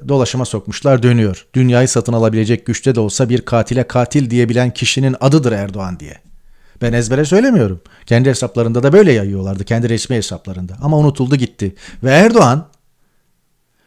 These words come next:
ölümünden bir süre evvel tokalaştığı, dostum dediği bu insanı, Cemal Kaşıkçı'yı sattı.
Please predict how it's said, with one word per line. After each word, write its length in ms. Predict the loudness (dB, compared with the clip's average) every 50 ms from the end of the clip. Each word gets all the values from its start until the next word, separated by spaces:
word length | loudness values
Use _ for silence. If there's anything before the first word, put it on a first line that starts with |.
| _ _ _ _ 2
ölümünden 580 | 4 6 6 6 6 6 6 6 4 4 4 4
bir 120 | 4 4
süre 220 | 4 4 4 6 6
evvel 300 | 6 6 6 6 4 6
tokalaştığı, 880 | 4 4 4 4 4 4 4 4 2 2 0 2 2 2 0 -2 -6 _ _ _ _ 4
dostum 480 | 4 4 4 4 2 2 4 4 6 6
dediği 480 | 4 4 2 0 -2 -2 -4 -6 _ _ _ _ _ _ _ _ _ _ _ _ _ _ _ _ _ _ _ _ _ _ _ _ _ _ _ _ _ _ _ _ _ _ _ 2
bu 140 | 6 6
insanı, 480 | 8 6 6 4 0 -2 -2 -2 -2 0
Cemal 280 | 0 0 0 0 0 -2
Kaşıkçı'yı 640 | -2 -2 -2 -2 -2 -4 -6 -4 -4 -2 -2 -2
sattı. 520 | -2 0 -2 -2 -2 -2 -4 -4 -4 -4